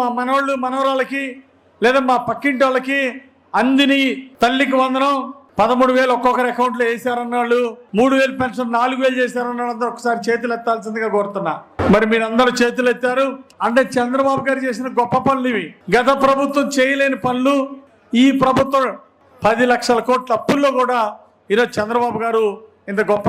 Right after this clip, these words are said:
కార్యక్రమాలు చేశారంటే ఎంతో అధినాయం. ఆ మహిళలందరూ ఒకసారి చేతులు ఎత్తండి అమ్మా, ఆడవాళ్ళందరూ చేతులు ఎత్తండి. అమ్మ, ఆగస్టు పదిహేను నుండి మీ అందరికి ఉచిత బస్సు ప్రయాణం. వచ్చే నెల పదిహేనవ తారీఖు నుండి మీకు బస్ టికెట్ లేదు, ఉచిత బస్సు ప్రయాణం ఏర్పాటు చేశారు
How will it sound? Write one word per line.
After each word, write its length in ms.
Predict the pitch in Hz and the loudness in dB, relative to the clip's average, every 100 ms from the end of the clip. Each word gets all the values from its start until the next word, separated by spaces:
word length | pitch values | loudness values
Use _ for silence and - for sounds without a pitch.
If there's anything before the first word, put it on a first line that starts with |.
| 220 | 0
కార్యక్రమాలు 480 | 220 214 214 226 208 | 0 -2 -4 -4 -2
చేశారంటే 420 | 202 208 202 196 208 | -4 -4 -4 -2 -4
ఎంతో 160 | 180 202 | -2 -4
అధినాయం. 280 | 196 196 160 - - 220 | -2 -2 -4 -6 -2 0
ఆ 20 | 220 220 | 2 2
మహిళలందరూ 480 | 233 269 269 262 254 | 2 2 2 2 0
ఒకసారి 240 | 254 262 262 | 0 -4 -2
చేతులు 260 | 262 262 254 | -4 -2 -4
ఎత్తండి 260 | 254 247 254 | -2 -2 0
అమ్మా, 180 | 254 269 269 - 208 | 0 -2 -6 -4 0
ఆడవాళ్ళందరూ 680 | 233 254 254 247 240 247 247 240 _ _ - | 2 0 0 -2 -2 0 -2 -4 _ _ 0
చేతులు 260 | 247 254 247 | 0 2 0
ఎత్తండి. 360 | 247 247 254 247 - - | -2 -2 -2 -2 -6 -4
అమ్మ, 100 | 214 240 226 | 0 2 0
ఆగస్టు 300 | 247 254 - - | 0 -4 -4 -2
పదిహేను 300 | 247 262 254 247 | 0 0 -2 -4
నుండి 220 | 240 262 240 - - | -2 0 -2 -6 -4
మీ 60 | 220 247 | -2 0
అందరికి 260 | 254 220 240 | 0 -2 -4
ఉచిత 200 | - 277 262 | -2 -2 0
బస్సు 180 | 240 - | -2 -2
ప్రయాణం. 320 | 233 226 190 - _ - 208 | -2 -2 -6 -12 _ 2 2
వచ్చే 220 | 208 254 247 | 2 0 2
నెల 120 | 254 254 | 0 -2
పదిహేనవ 340 | 233 254 254 254 | -2 -2 -2 -4
తారీఖు 260 | 247 247 220 233 | -4 -4 -4 -4
నుండి 220 | 233 269 262 262 - 208 | 0 0 0 -4 -4 0
మీకు 280 | 247 247 233 196 | 0 0 -2 0
బస్ 180 | 220 226 | 0 -2
టికెట్ 300 | 269 254 233 | -2 -2 2
లేదు, 200 | 254 254 196 - 202 | 2 2 -2 -2 -2
ఉచిత 220 | 208 269 277 | 0 0 0
బస్సు 200 | 262 254 - | 0 -4 -6
ప్రయాణం 280 | 247 247 247 | -4 -2 -2
ఏర్పాటు 260 | 233 254 233 240 | -4 -4 -4 -4
చేశారు 280 | 233 240 | -2 -2